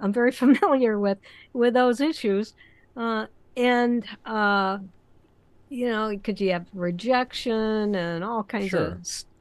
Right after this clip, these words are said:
Speaker 1: that you, you deal with. Um,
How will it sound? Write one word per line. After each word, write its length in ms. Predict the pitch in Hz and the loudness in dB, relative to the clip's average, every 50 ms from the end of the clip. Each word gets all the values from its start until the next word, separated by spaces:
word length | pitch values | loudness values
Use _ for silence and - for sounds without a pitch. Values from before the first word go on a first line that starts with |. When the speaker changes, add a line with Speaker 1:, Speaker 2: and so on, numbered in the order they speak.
| _ _ - | _ _ -10
Speaker 1:
that 160 | 190 190 - | -10 -8 -4
you, 200 | 190 180 180 180 - | -4 -4 -4 -6 -6
you 180 | 254 208 202 185 | -2 0 0 0
deal 400 | 175 170 190 185 185 185 180 175 | 0 0 2 4 6 6 6 6
with. 220 | 180 180 180 175 - _ _ - - _ _ _ _ _ _ - | 6 6 4 2 0 _ _ -20 -20 _ _ _ _ _ _ -4
Um, 480 | 262 208 190 185 185 185 185 190 180 | 0 2 4 6 6 4 4 2 -2